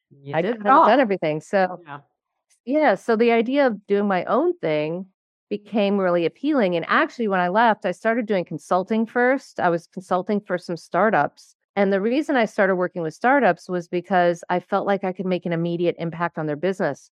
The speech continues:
Speaker 1: Yeah.
Speaker 2: As opposed to when you work with, with huge clients like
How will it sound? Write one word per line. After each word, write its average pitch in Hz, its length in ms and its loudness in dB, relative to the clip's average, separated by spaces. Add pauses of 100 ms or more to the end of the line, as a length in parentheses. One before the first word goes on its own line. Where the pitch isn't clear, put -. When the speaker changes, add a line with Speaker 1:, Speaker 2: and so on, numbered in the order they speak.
(260)
Speaker 1:
Yeah. 156 120 -18 (260)
Speaker 2:
As 202 160 2
opposed 202 380 -2
to 196 80 -4
when 185 160 -2
you 180 100 -2
work 180 220 0
with, 175 220 0
with 170 160 -8
huge 180 300 -4
clients 165 500 0
like 151 320 0